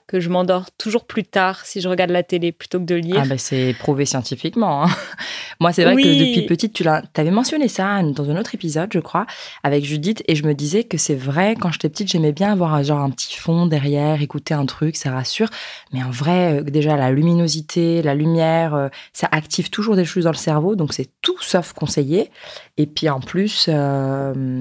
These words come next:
Speaker 2: bah, le bruit et tout, c'est pas forcément bon, quoi, parce que ça fonctionne toujours, quoi.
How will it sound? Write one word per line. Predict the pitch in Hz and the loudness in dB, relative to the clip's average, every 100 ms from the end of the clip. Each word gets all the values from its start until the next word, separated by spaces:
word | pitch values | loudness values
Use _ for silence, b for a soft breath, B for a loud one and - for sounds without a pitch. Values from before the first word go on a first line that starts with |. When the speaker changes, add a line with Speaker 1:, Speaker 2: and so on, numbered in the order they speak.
| 123 | -2
Speaker 2:
bah, | 127 | 0
le | 131 135 | 2 2
bruit | 139 143 185 202 196 | 0 2 2 4 2
et | 156 | 2
tout, | - 208 | -2 -2
c'est | 214 147 - | 0 -2 -4
pas | 165 | -8
forcément | - 156 156 - 131 123 | -6 -8 -4 -4 -4 -8
bon, | 123 214 311 | -6 -2 0
quoi, | - 143 | 2 0
parce | 135 - | 0 -2
que | - | -2
ça | - 127 | -2 -2
fonctionne | - - 143 135 | -2 0 0 0
toujours, | - 160 302 370 | 0 0 0 -2
quoi. | - 127 | -2 -4